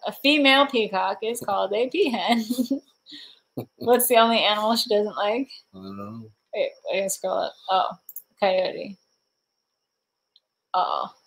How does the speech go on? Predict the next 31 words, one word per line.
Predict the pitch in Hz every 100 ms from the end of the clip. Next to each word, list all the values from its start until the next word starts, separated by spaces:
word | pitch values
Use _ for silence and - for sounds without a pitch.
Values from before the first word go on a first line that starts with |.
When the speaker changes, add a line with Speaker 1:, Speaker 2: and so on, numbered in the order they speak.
| _ _
Speaker 1:
<laughs> | 254 208 233 240 208 214 - _ - _ _ _ _ _ -
Speaker 2:
Okay, | 117 98 104 92 101
everybody | 104 98 95 90
came | 101 98 98
in | 190 190
there. | 214
Speaker 1:
Uh, | 214 196 202
yeah, | 247 202 196 226 233
thank | 202 254 254
you. | 214
Everyone | 220 220 220 226 202 190 202 220
says | 214 233 233 214 214 202
we | 196
need, | 202 -
so | - 226 214
if | 220 -
Brett | 247 311
doesn't | 311 294 277
take | 277
me | 269 269
shopping | 233 202 202
tomorrow, | 185 196 196
if | 185
on | 196 208
my | 240 -
Instagram | 226 - 202 214
story, | 202 208 202 202 202 - -
I | 202 233
am | 247
not | 202 208 -
out | 196 196 196